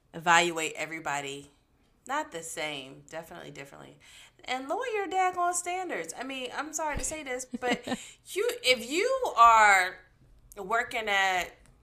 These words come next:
Speaker 1: um, an advertising agency as a top executive, not to say that, uh, <sighs> what I'm about to say. As somebody
Speaker 2: The,
Speaker 1: who's
Speaker 2: the
Speaker 1: slinging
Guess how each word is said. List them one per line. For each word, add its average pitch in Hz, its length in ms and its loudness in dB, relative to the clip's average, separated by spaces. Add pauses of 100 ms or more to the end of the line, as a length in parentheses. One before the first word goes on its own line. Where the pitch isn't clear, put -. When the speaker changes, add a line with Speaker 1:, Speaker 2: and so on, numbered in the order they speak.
(320)
Speaker 1:
um, 160 540 -2 (1040)
an 175 160 0
advertising 208 640 2
agency 160 600 -6
as 156 300 -4
a 147 60 -12
top 185 320 -4
executive, 156 680 -8 (1200)
not 370 300 0
to 320 100 -4
say 269 460 -2
that, 208 500 -2
uh, 175 540 0 (1500)
<sighs> - 800 2 (520)
what 180 200 -6
I'm 160 100 -6
about - 240 -14
to - 140 -14
say. 135 500 -14 (1400)
As 214 160 4
somebody 262 420 8
Speaker 2:
The, 240 40 -4
Speaker 1:
who's 262 140 -4
Speaker 2:
the 190 60 12
Speaker 1:
slinging 190 220 8